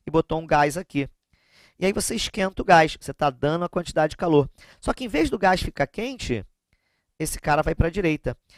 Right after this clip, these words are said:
E aí esse cara vai pra direita e realiza trabalho. Então, por exemplo, se você der cinco joules, ficou cinco joules é horrível, né? Se você der dez joules e ele expandir dez joules, né, essa temperatura aqui vai ficar constante. Ou seja, eu esquento o gás, mas o gás não esquenta.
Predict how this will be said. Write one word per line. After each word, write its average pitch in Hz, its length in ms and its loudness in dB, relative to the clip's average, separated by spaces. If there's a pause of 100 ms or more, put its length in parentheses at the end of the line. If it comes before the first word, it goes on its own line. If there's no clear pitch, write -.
(140)
E - 80 0
aí 160 60 4
esse 160 100 -2
cara 143 220 2
vai 147 100 2
pra 147 200 2
direita 147 340 -6
e 147 40 -2
realiza 156 280 0
trabalho. 147 480 0 (340)
Então, 185 140 -2
por 190 80 4
exemplo, 139 300 -2
se - 80 -6
você 196 320 -2
der 120 260 4
cinco - 580 -6
joules, 113 560 2
ficou - 240 -12
cinco - 280 -14
joules 110 240 -6
é 107 40 -6
horrível, 98 280 -6
né? 95 80 -12 (320)
Se - 80 -10
você 127 260 0
der 131 240 4 (320)
dez 139 320 2
joules 113 480 4
e 196 80 2
ele 208 80 4
expandir 131 760 0 (600)
dez 143 260 4
joules, 180 560 4 (360)
né, 160 100 -4
essa - 160 2
temperatura 208 520 2
aqui - 100 -4
vai 220 80 0
ficar 233 180 -4
constante. 214 500 -4 (320)
Ou 202 120 6
seja, 135 420 2 (160)
eu 170 100 2
esquento 180 540 -6
o - 40 -12
gás, 160 280 0
mas 170 180 -6
o 165 60 -10
gás 127 240 0
não 139 80 -14
esquenta. 117 480 -10